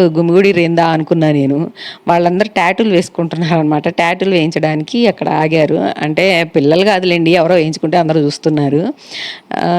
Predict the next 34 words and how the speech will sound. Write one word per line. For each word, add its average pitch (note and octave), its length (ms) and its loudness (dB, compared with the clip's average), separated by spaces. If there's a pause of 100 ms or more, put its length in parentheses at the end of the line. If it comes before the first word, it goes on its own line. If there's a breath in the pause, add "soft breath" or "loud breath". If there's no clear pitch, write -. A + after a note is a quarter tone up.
(160)
ఇ-, E3+ 340 -2 (100)
ఇక్కడ E3+ 320 -4
ఉన్నవి F3+ 320 2
ఇంకా E3 280 0
ఇవన్నీ D#3+ 320 2
టాటూస్ E3 480 -2 (380)
సంబంధించినవి D#3 640 -2
అనమాట. D3 380 0
ఏం E3+ 220 0
కావాలంటే D#3+ 400 0
అవి D3+ 120 0
వేస్తారనుకుంటా. D3 680 -2 (580 loud breath)
ఇంకా A3+ 160 2
తర్వాత A3+ 400 0
మా A3+ 140 0
పిల్లలకి G#3 400 -2
ఇంటి F#3+ 160 -2
దగ్గరే G3+ 240 0
ప్రిపేర్ G3+ 380 0
చేసి G3 180 0
వచ్చాను. D#3 260 0
ఏంటంటే F3+ 460 0
ఎవరైనా F#3+ 480 2
ఒక్కొక్క F#3+ 260 -2
బొమ్మే F#3 300 2
కొనుక్కోవాలి E3+ 600 2
అని E3+ 140 2
చెప్పేసి, D3+ 460 0 (400 loud breath)
ఇంకా G#3 180 2
అదే G3 160 2
ఇక్కడ G#3+ 220 -2
డిస్కషన్ F3 580 -2
అనమాట. D#3+ 460 2
ఏం E3 160 0